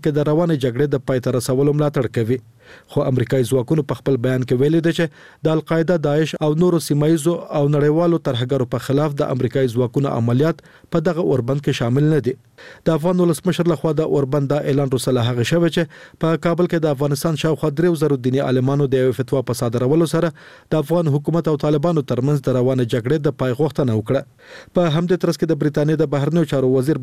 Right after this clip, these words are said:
بوریس جانسن په یو بیان کې د ولسمشر اشرف غني لخوا د اوربند دا اعلان په افغانستان کې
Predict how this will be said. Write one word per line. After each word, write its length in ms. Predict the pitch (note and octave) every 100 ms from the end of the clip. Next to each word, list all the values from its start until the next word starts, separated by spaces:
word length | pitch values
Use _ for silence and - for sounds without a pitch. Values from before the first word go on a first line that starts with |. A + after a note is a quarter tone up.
| C3+
بوریس 240 | C3 A2+ A#2+
جانسن 340 | D#3 D3 D3 -
په 100 | B2+
یو 60 | A2+
بیان 240 | B2+ C#3+ D3+
کې 500 | E3+ D#3+ - - C3+
د 100 | D3
ولسمشر 480 | E3 E3 - E3+ F3 D#3
اشرف 320 | E3 D3 C3
غني 160 | E3 F#3
لخوا 240 | D#3 - C#3+ C3
د 140 | C#3+ D3
اوربند 360 | B2+ D3 C#3+ C#3
دا 60 | C#3 C#3+
اعلان 260 | B2+ D#3 D#3+
په 140 | C#3+
افغانستان 480 | A#2+ B2+ A#2+ E3+ E3
کې 400 | F3+ E3 - -